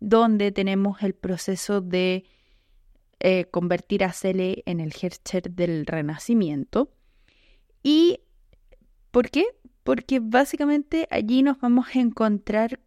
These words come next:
con el Sa. El Sa es un ser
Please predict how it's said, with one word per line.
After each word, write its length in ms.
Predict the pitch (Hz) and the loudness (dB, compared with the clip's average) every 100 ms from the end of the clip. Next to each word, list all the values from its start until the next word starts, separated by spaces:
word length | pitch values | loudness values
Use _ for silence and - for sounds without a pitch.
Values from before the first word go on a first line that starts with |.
| _ | _
con 460 | - 240 254 302 349 _ _ | 0 2 2 -2 -4 _ _
el 320 | - 208 202 - _ _ | -4 -2 -2 -6 _ _
Sa. 180 | - - - _ _ _ _ _ _ - | -18 -18 -18 _ _ _ _ _ _ -2
El 200 | 240 254 | 0 0
Sa 480 | - 320 330 339 339 | 0 2 4 4 2
es 240 | 339 - | -2 -8
un 360 | - 262 254 262 | 0 2 2 0
ser 480 | - - 359 403 | -2 0 0 0